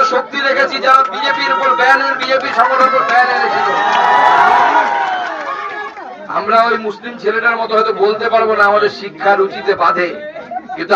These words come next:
আমরাও প্রয়োজন পড়লে ওরকম লাঠি পুলিশের অনেক অনেক জায়গায় ঢুকিয়ে দিতে পারি, কিন্তু আমরা বলবো না। আজকে কি পরিস্থিতি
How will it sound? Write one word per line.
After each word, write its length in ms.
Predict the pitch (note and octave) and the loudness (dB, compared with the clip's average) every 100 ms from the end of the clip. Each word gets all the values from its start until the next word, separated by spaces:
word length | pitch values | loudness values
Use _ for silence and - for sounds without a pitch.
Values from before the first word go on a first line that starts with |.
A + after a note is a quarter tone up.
| F3+ | 2
আমরাও 300 | G3 G#3+ A3+ - | 4 2 2 4
প্রয়োজন 340 | G3+ G3+ A3 A3 | 4 6 4 2
পড়লে 200 | G#3+ A3 G#3+ | 0 2 4
ওরকম 260 | G#3 G#3 F#3+ | 2 0 2
লাঠি 300 | G3 - G#3+ D4 D#4 | 2 2 -2 -6 -6
পুলিশের 340 | G3+ G3 G#3 F#3+ F#3 | -6 -2 0 2 2
অনেক 160 | G#3 G3+ | 2 2
অনেক 140 | G3+ F3+ F3+ | 0 0 0
জায়গায় 300 | F3 F3+ E3+ | 0 0 -4
ঢুকিয়ে 260 | D#3 D#3 D#3 | -6 -8 -10
দিতে 160 | C#3 C#3+ | -12 -10
পারি, 160 | C3 C3+ A#2 - | -8 -8 -14 -6
কিন্তু 160 | F3+ E3+ | 0 2
আমরা 140 | - E3 - | 2 0 -2
বলবো 280 | F3 D#3 - | -4 -4 -2
না। 80 | G#3 - - - - - A#3+ A#4 A4+ - - - - - - - - - - - - | -2 0 2 4 4 4 4 4 4 4 4 4 4 2 2 2 2 0 0 0 0
আজকে 180 | - D4 C#4+ | 0 -2 -2
কি 100 | D#4+ F4 | -2 0
পরিস্থিতি 440 | E4+ E4+ - E4+ | 2 0 -2 -4